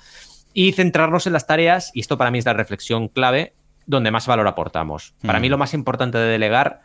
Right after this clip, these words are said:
Speaker 1: es poderte centrar en lo que realmente te aporta valor, aporta valor a tus clientes y hace que tu proyecto crezca. Porque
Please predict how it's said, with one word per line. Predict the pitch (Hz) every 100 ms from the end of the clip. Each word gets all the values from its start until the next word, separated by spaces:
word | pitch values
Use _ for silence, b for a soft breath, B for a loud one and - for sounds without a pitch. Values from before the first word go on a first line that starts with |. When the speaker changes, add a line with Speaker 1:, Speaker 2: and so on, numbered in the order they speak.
| b
Speaker 1:
es | - 120
poderte | - 117 117
centrar | 120 123 104 117
en | 117
lo | 104
que | 98
realmente | 92 98 98 98 92 117 120 b b _
te | 110
aporta | 95 120 120 120
valor, | 117 123 143 -
aporta | 98 113 113 117
valor | 113
a | 117
tus | 120 113
clientes | 127 139 143 160 175 b b -
y | 117
hace | 101 120
que |
tu | 123 127
proyecto | 104 90 90
crezca. | 90 78 - 78 _
Porque | - 98